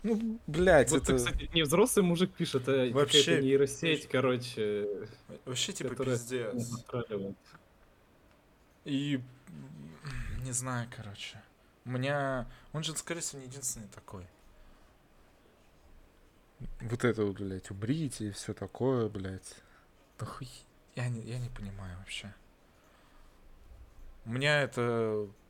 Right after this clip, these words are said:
Speaker 1: похоже на то, что тут происходит всё это, скатывается как-то, э, кому-то нельзя, а кому-то можно убивать. Кому-то нельзя делать дискриминацию по расе, по национальности, а кому-то можно, блядь.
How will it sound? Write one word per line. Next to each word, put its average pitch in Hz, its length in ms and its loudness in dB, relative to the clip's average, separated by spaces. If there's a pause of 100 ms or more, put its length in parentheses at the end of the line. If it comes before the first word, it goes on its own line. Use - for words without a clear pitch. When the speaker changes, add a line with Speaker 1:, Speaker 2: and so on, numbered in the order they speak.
Speaker 1:
похоже 110 480 -4
на 98 120 -6
то, - 120 -12
что - 200 -10
тут 98 220 -12 (480)
происходит 90 540 -10
всё - 160 -10
это, 90 240 -12 (260)
скатывается - 640 -6
как-то, - 360 -2 (140)
э, 98 440 -6 (640)
кому-то 127 380 -4
нельзя, 120 380 2
а 131 40 2
кому-то 117 360 -6
можно 101 360 -6
убивать. 92 500 -10
Кому-то 113 340 -4
нельзя 113 760 -4
делать 98 320 -12 (580)
дискриминацию 107 760 -8
по - 180 -10
расе, 101 420 -10 (320)
по 104 80 -16
национальности, 104 760 -10
а 98 40 -12
кому-то 110 340 -8
можно, 92 400 -10
блядь. - 360 -20